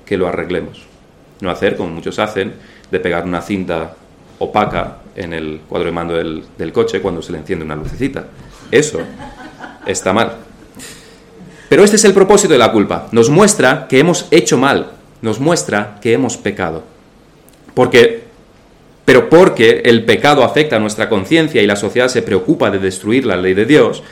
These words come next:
los sentimientos de culpa, como decíamos, se convierte, se convierten en un problema. Porque no siempre está bien emplazada. Nos sentimos culpables por cosas que no deberíamos sentirnos culpables. Y no nos sentimos culpables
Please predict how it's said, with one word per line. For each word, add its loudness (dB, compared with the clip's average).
los 0
sentimientos -2
de 0
culpa, 4
como 0
decíamos, -4
se -4
convierte, -4
se -2
convierten 0
en -4
un -4
problema. 0
Porque -2
no 0
siempre 0
está 0
bien 0
emplazada. -2
Nos -10
sentimos -6
culpables -4
por -8
cosas -8
que -8
no -6
deberíamos -2
sentirnos -10
culpables. -6
Y -2
no 4
nos 4
sentimos -2
culpables -4